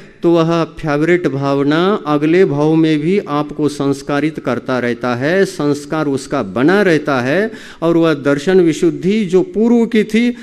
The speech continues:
वो निरंतर काम करेगी। जहाँ दर्शन विशुद्धि होती है, वहाँ नियम से जीव मंद कषाई होता है, संसार शरीर भोगों से विरक्त होकर के अपने जीवन को जीने लगता है। और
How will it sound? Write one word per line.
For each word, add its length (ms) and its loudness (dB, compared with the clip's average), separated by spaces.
वो 100 2
निरंतर 480 4
काम 300 -2
करेगी। 640 -6
जहाँ 320 4
दर्शन 360 4
विशुद्धि 420 2
होती 380 4
है, 340 -4
वहाँ 280 6
नियम 360 4
से 220 2
जीव 340 2
मंद 380 4
कषाई 340 2
होता 340 -2
है, 180 -14
संसार 600 4
शरीर 360 4
भोगों 400 4
से 160 2
विरक्त 360 2
होकर 360 4
के 120 0
अपने 360 2
जीवन 440 2
को 180 4
जीने 320 4
लगता 380 0
है। 160 -14
और 160 6